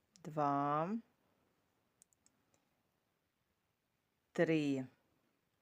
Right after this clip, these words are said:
Знов три повітряні петлі. Один, два, три. В арочку один стовпчик з накидом. Знов три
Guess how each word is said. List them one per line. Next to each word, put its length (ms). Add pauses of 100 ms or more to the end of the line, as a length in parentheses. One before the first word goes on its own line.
(1300)
Знов 340
три 180
повітряні 540
петлі. 520
Один, 640
два, 360
три. 560 (1300)
В 200
арочку 800
один 520
стовпчик 680
з 100
накидом. 920 (1400)
Знов 420
три 420